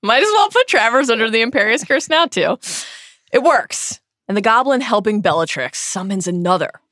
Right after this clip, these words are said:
to bring him, quote, "the clankers," which proved to be a bag full of jangling metal. Very ominous.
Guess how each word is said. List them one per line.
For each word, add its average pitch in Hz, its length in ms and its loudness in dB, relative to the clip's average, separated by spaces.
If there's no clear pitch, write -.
to - 80 -10
bring 214 180 -2
him, 202 240 0
quote, 170 340 -4
"the 147 80 -14
clankers," - 1300 -14
which - 420 0
proved 254 520 -2
to - 60 -12
be 202 100 2
a 170 40 0
bag 156 320 0
full 147 140 -4
of 139 80 -8
jangling 131 460 -8
metal. - 240 -4
Very 190 200 2
ominous. - 600 -2